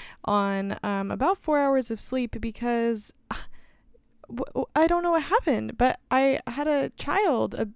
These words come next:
a baby all of a sudden. Oh, just kidding. I just have a dog who doesn't shut up at night. And even though I've chosen not to have kids for that s-, <laughs> for that specific reason, here we are getting no sleep. So,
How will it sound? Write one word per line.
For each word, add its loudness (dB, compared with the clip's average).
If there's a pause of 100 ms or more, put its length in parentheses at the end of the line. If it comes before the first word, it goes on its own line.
a 2
baby 0
all 0
of -4
a -2
sudden. -4 (360)
Oh, 4
just -4
kidding. -4
I -2
just -2
have -2
a 2
dog 2
who -2
doesn't -2
shut -2
up 2
at 0
night. -4 (260)
And -6
even -4
though -2
I've 0
chosen 0
not -2
to -4
have -2
kids -4
for -4
that -8
s-, -8
<laughs> -10
for -6
that 0
specific -4
reason, 0 (380)
here 0
we 2
are 6
getting -2
no 0
sleep. -2 (1000)
So, 2